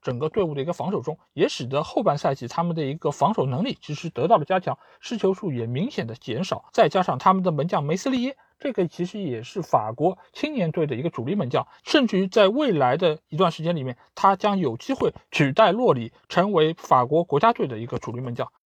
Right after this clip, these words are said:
所以整个这个队伍其实平均年龄非常轻，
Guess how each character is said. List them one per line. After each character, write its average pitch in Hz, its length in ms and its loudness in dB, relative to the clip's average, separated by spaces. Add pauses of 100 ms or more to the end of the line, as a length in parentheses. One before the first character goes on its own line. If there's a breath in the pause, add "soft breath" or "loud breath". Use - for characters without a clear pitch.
(160)
所 240 140 0
以 220 120 -4 (160 soft breath)
整 135 280 0
个 339 160 0
这 311 100 -4
个 202 80 0
队 208 180 2
伍 151 140 2
其 - 160 -8
实 190 160 -4
平 185 220 2
均 269 100 0
年 247 120 0
龄 254 60 2
非 269 120 -4
常 262 120 2
轻， 269 200 -8